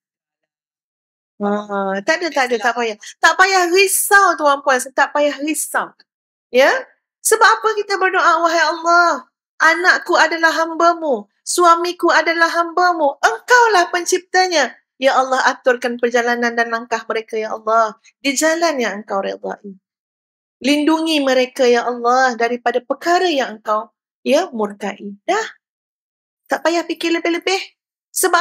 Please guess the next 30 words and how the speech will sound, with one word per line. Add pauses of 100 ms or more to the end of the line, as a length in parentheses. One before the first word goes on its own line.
(120)
apa? (240)
Ada
Allah (200)
yang
menguruskan
segala-gala. (240)
Ada
Allah. (480)
Kita
nak
fikir,
"Ya
Allah,
takutnya
zaman
sekarang,
Ustazah,
saya
takut
anak
saya
terjebak,
terjebak,
terjebak,
terjebak." (560)
Ya,
takut.
Tapi
actionnya
mana?